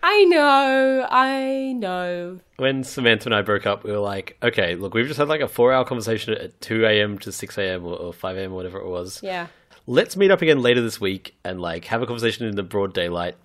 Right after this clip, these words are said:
Speaker 2: We didn't do that. Like, that was, <laughs> that was one of those things where you're like, "Yeah, let's do this. This seems really sensible at the time." And the next day you're like,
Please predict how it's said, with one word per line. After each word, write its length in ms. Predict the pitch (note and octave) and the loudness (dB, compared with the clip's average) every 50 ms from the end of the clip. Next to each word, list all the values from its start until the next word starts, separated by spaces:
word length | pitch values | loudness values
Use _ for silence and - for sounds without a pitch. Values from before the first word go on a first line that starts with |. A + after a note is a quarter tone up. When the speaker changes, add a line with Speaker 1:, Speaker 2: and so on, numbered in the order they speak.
| - - _ _ _ | -20 -20 _ _ _
Speaker 2:
We 100 | - A3 | 2 2
didn't 160 | F3 B2 G#2 | 2 2 2
do 120 | F#2 E2+ E2+ | -2 -4 -4
that. 260 | F2 F2 F#2 - - | -4 -6 -6 -8 -8
Like, 220 | G2 G2 G2 - | -10 -10 -10 0
that 140 | - D3 C3+ | 2 2 2
was, 200 | - - C3 C3 | 2 0 -2 0
<laughs> 20 | F3+ | -2
that 120 | - - | 2 4
was 160 | F3+ E3+ C#3+ | 4 4 6
one 120 | C#3 B2+ A#2+ | 6 4 4
of 60 | G#2 | 4
those 240 | G#2 F#2+ G2 - - | 2 0 -2 -4 -4
things 340 | - G2 E2 F2 F2 - | -6 -6 -6 -6 -10 -10
where 80 | - A#2 | -6 -4
you're 80 | A2+ A2 | -2 0
like, 200 | A2+ B2 B2+ - | -2 -2 -2 0
"Yeah, 140 | F#3 E3 C#3 | 2 4 4
let's 180 | F#3+ A#3+ A3+ | 4 2 0
do 140 | - C#4 B3+ | -2 -4 -2
this. 240 | F3+ D3 G#2+ G3+ - | 0 0 -2 -2 -2
This 140 | - A3 - | -8 -8 -6
seems 300 | - C#4 C4+ A#3+ G3 G3 | -4 -4 -4 -4 -2 0
really 160 | A3+ A3+ G#3+ | 0 0 0
sensible 360 | - - G3 F3 - E3+ C#3 A#2 | 0 -2 -4 -6 -6 -8 -8 -8
at 80 | G#2 A2+ | -8 -8
the 60 | - | -8
time." 380 | G#2+ F#2+ F#2 F#2 F2 F#2 G2 - - - - - - _ _ _ - | -6 -6 -6 -6 -8 -10 -14 -16 -18 -20 -20 -20 -20 _ _ _ -4
And 120 | B2+ A#2+ | 0 2
the 60 | B2 | 4
next 140 | B2 A#2+ - | 2 2 2
day 140 | - A2 A2 | 0 2 2
you're 100 | A2 G#2+ | 2 2
like, 260 | G#2 G#2 G#2+ G#2 - | 2 2 0 -2 -6